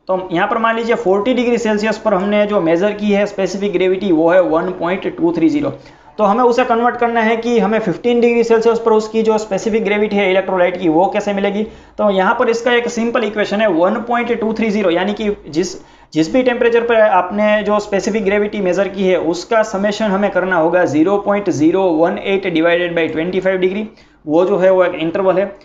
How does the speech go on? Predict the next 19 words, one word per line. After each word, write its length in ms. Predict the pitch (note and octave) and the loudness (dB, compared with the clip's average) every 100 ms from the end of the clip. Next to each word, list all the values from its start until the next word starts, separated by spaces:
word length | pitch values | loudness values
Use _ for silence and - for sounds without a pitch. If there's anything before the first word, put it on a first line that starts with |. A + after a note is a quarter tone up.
| _ _ - | _ _ -10
उसके 280 | F#3 - A3+ | -8 -4 2
बाद 220 | G#3 G#3+ | 2 2
में 180 | G#3+ G#3+ | 2 0
उसको 340 | F#3+ - G3+ | 0 -2 0
multiply 440 | E3+ F#3 G3+ G#3 G3 | 0 -2 0 0 0
करना 240 | F#3+ F#3 | 0 0
होगा 220 | F3 F#3 F#3+ | 2 2 0
फ़ोर्टी 460 | E3+ F#3 F#3+ G#3+ G3 | 0 0 0 -2 -2
माइनस 400 | E3+ F3 F3 - | -2 -2 -4 -4
फ़िफ़्टीन 380 | D#3+ - G#3 G3+ | -6 -4 -4 0
के 120 | G#3+ | 0
साथ 300 | G3 G3+ G3+ | 2 0 0
में, 240 | G3+ F#3 | -2 0
तो 80 | F#3 | 0
आपको 320 | D#3+ E3 - | 2 0 0
answer 340 | F3 F3+ G3+ F#3+ | 0 0 -2 -2
मिल 160 | F3 | 0
जाएगा 300 | F3 E3+ E3+ | 0 2 0
वन 260 | D3+ D#3+ | 0 0